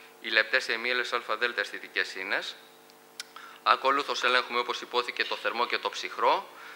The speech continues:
Δείχνουμε πάλι κεντρικά το ερέθισμα και περιφερικά εφαρμόζουμε το ερέθισμα,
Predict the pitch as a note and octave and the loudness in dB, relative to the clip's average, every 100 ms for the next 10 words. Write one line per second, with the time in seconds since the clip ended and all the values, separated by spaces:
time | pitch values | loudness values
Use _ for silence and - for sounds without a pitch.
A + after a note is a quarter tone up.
0 | - B2 C3+ C3+ B2 - B2+ A#2+ A#2+ A2 | -16 -2 -2 0 0 6 6 6 -2 -2
1 | G#2 - A#2+ A#2 G#2 G#2+ A2+ A2 - F#2+ | -2 6 6 8 4 4 4 0 0 2
2 | F2 - - - A#2+ A#2 A2+ - A2 A2 | 2 -2 -18 0 2 4 4 4 2 2
3 | - B2+ G#2+ - - - A2+ A#2+ A2+ B2+ | 4 4 4 -4 -18 -12 -4 -2 0 0
4 | C3 B2 A2+ A2 A2 A2+ A#2+ A2+ A2 G#2 | -2 -2 -8 -4 -2 -2 -2 -6 0 2